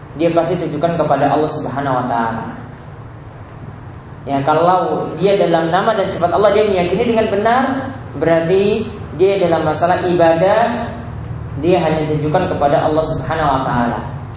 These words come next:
Karena Allah punya nama dan sifat yang sempurna, yang tidak mungkin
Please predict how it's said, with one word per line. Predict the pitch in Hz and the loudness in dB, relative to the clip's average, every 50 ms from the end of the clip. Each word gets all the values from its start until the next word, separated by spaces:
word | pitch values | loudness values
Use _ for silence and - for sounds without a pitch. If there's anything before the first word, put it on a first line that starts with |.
| - - - - - - - - - - - - - - - - - - - - - - - | -12 -10 -10 -10 -10 -10 -10 -10 -10 -12 -12 -10 -10 -10 -10 -10 -12 -12 -12 -12 -8 -6 -2
Karena | 143 147 151 | 0 2 2
Allah | 156 175 180 175 - | 2 2 2 0 0
punya | 160 156 147 | -2 -2 0
nama | 147 151 156 175 175 | 0 2 2 2 2
dan | 175 196 - | 2 2 0
sifat | - 151 - 165 165 165 147 | 0 0 0 0 0 0 -2
yang | 143 - 143 | -4 -4 -4
sempurna, | 135 - 147 151 - - - 123 120 - - - - - - - - - - - - - - - - - - - - - - - - | -4 -2 0 0 0 0 -2 -2 -4 -4 -6 -8 -10 -10 -10 -10 -10 -8 -8 -8 -6 -6 -6 -4 -4 -4 -4 -4 -2 -2 -4 -2 0
yang | 143 151 151 151 151 151 151 151 151 151 151 156 | 2 2 2 2 2 0 0 0 0 0 0 0
tidak | 156 156 156 - 156 160 | 2 2 2 2 0 -2
mungkin | 160 156 165 185 190 196 196 - 135 - 247 - | -2 0 2 2 2 2 2 2 2 0 0 -2